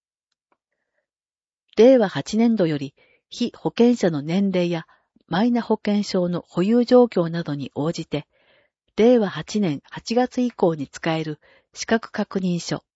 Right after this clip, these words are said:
または資格情報のお知らせを七月中に次の通り交付します。資格確認書、はがきサイズ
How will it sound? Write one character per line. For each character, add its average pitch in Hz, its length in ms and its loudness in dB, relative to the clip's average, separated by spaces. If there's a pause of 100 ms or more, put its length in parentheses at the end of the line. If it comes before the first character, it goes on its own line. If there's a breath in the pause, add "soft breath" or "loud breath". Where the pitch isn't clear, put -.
(520)
ま - 120 -8
た 220 160 4
は 151 160 -6 (260)
資 - 100 -16
格 233 280 0
情 254 240 6
報 165 200 0
の 139 120 -4
お 127 80 -6
知 - 160 -6
ら 165 100 -2
せ - 260 -10 (380)
を - 180 -10 (400)
七 175 220 0
月 226 280 0
中 190 200 -2
に 175 220 -8 (180)
次 208 220 -2
の 254 160 4
通 170 200 0
り 143 200 -10 (120)
交 165 200 -2
付 160 100 -12
し 147 140 -8
ま 135 100 -6
す。 - 220 -20 (1600)
資 - 120 -10
格 - 240 -2
確 - 260 -6
認 180 220 -2
書、 - 240 -8 (480)
は 170 100 -4
が 214 100 0
き - 120 -16
サ 208 200 -2
イ 180 80 -4
ズ - 180 -12